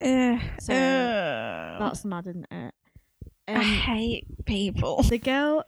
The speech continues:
Speaker 2: was able to pinpoint the lay-by on the A seven where Black sexually assaulted her. Black's intention had been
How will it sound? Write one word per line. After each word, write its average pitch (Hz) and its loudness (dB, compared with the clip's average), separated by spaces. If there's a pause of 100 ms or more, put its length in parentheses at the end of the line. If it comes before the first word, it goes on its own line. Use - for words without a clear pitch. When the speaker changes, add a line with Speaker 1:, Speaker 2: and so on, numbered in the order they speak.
Speaker 2:
was 247 -2
able 233 0
to - -12
pinpoint 226 -4
the 220 -4
lay-by 202 -2
on 180 -4
the - -8
A 208 -2
seven 190 -6
where 185 -4
Black - -8
sexually - -8
assaulted 196 -8 (200)
her. 170 -10 (420)
Black's - -4
intention 233 -6
had 208 -6
been 202 -6